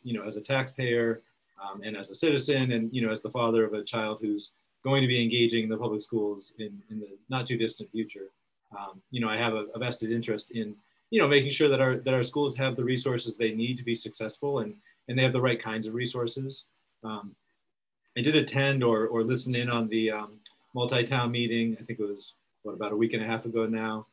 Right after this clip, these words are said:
Um, and, and, you know, the Amherst, the, our, our regional school district has a, a unique circumstance in that each town,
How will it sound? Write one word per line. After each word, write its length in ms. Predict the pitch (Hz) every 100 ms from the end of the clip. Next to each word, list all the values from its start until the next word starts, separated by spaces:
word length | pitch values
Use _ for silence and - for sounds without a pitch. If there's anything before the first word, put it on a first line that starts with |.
| _ _ _
Um, 260 | 101 101 92 -
and, 300 | 113 104 101 -
and, 200 | 113 110 _ _ _
you 140 | 127 120
know, 220 | 104 95 - _ _ _ _ _ _ 127 117
the 220 | 131 131
Amherst, 360 | 156 151 127 131
the, 220 | 151 113 117 _ _ _ -
our, 200 | 165 170
our 160 | 165
regional 280 | 175 170 147
school 200 | 127 147
district 320 | 127 - 120 -
has 380 | 123 113 107 110
a, 140 | 117 113
a 60 | 117
unique 580 | 117 120 131 147 147 - -
circumstance 760 | - 131 127 123 127 120 113
in 180 | - 143
that 220 | 131 117
each 240 | 131 127 -
town, 400 | 127 123 113